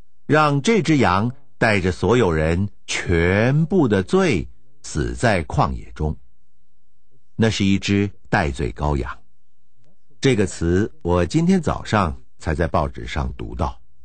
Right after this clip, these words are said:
代罪羔羊这个词是从利未记来的，这只代罪羔羊代替了别人承担一切他们所犯的过错。我们后面会再说明。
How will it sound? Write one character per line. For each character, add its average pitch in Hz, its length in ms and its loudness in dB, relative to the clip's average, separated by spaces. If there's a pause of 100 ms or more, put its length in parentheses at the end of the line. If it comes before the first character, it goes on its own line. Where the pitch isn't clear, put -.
(640)
代 190 180 4
罪 139 180 2
羔 175 180 4
羊 120 180 2
这 170 120 0
个 120 120 4
词 80 260 0
是 95 160 0
从 85 240 0
利 131 160 4
未 98 220 2
记 143 240 0
来 - 320 -6
的， - 100 -6 (640)
这 117 200 4
只 107 360 4
代 107 180 2
罪 95 220 2
羔 110 180 2
羊 85 340 2 (420)
代 190 220 4
替 120 200 -2
了 98 120 4
别 87 200 2
人 80 340 2 (240)
承 85 320 -2
担 98 300 2
一 92 160 0
切 - 340 0 (180)
他 85 200 -2
们 78 280 0
所 - 320 -6
犯 73 240 -2
的 64 140 -6
过 78 320 0
错。 - 320 -12 (1400)
我 82 120 0
们 85 100 0
后 135 140 0
面 101 180 2
会 76 160 -2
再 73 160 -2
说 65 220 -4
明。 62 200 -6